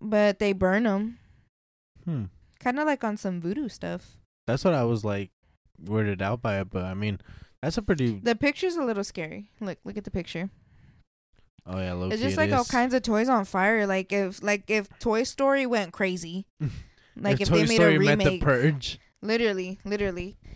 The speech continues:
Speaker 1: All right. So, another one is tossing the furniture out the window from Italy.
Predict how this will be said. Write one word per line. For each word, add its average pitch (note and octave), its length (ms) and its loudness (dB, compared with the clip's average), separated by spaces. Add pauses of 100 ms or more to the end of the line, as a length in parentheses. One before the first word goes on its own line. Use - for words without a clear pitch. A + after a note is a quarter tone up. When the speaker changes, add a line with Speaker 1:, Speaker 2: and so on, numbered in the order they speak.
(340)
Speaker 1:
All G3+ 100 2
right. E3+ 180 2 (480)
So, B3 380 2
another A#3 380 2
one C4+ 200 0
is F#3+ 160 -6
tossing G#3 520 -8
the F#3 100 -4
furniture G3 500 -4
out F#3+ 280 0
the F#3 60 -4
window F3 520 -4 (520)
from F3+ 240 -6 (140)
Italy. F#3 500 -4